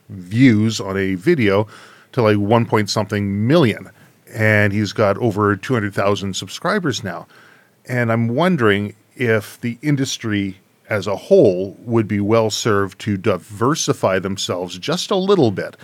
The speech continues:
and get themselves out of that othered category. Because now he's got a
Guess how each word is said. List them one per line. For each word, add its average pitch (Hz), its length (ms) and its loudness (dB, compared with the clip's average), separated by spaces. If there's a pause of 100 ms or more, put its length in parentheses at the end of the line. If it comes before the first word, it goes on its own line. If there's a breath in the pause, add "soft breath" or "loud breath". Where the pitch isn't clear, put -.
(420 loud breath)
and 107 440 0
get - 140 0
themselves 110 580 0
out 127 160 6
of 127 100 0
that 101 180 4
othered 98 320 0
category. 87 640 -8 (260)
Because 117 320 0
now 160 180 2
he's 143 180 -2
got 107 200 4
a 101 60 0